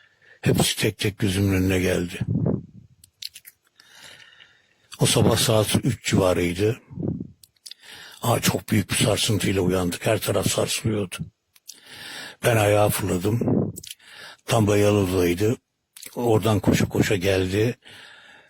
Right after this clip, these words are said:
Ama yatağın üzerinde annesine, ikisi sarıldılar birbirlerine. Ben ayaktayım. Ve, e, bize o kadar uzun gelmişti ki ben ha-, hep tekrarladım. Hala bitmedi. Niye bitmiyor? Herhalde sonumuz geldi. Bu da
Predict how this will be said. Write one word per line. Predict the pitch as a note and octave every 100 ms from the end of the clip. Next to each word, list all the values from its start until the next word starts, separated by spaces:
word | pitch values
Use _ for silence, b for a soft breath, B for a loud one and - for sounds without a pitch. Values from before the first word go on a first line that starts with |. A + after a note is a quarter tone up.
| B
Ama | -
yatağın | A2 F#2+ A#2+ A2+
üzerinde | G2 G#2 G2+ G#2
annesine, | G#2 G2+ F#2 A2+ F#2+
ikisi | F2+ - -
sarıldılar | A#2 G2+ F#2 F#2+ G2 F#2+
birbirlerine. | F#2+ F2+ F2+ F#2+ G#2
Ben | G#2+ D3
ayaktayım. | G#2+ G2+ - A2 G#2 A#2+ _ B B B B B B B B B B B2
Ve, | B2 B2+ - -
e, | C3 A#2+ -
bize | A2 G#2 A#2+
o | G#2+
kadar | - A#2+ B2+
uzun | G#2 F#2+ G#2+
gelmişti | F#2 F2+ F#2 - A2+
ki | G#2+
ben | F#2 F#2
ha-, | E2+ - A#2
hep | - A2+ - - -
tekrarladım. | - G#2+ A2+ G2+ F#2+ F#2 F#2 - B B B
Hala | A#2+ A2+ G#2+ G2
bitmedi. | - G#2 F#2 F2 - - B B B
Niye | A#2 A#2 A2+
bitmiyor? | B2+ - G#2+ F#2+ G2 - -
Herhalde | B2 B2 G#2+ F#2+
sonumuz | - G#2 G2 F2+ -
geldi. | G2+ F2 F2+ F#2 - - _ B B B B -
Bu | G#2+
da | G2+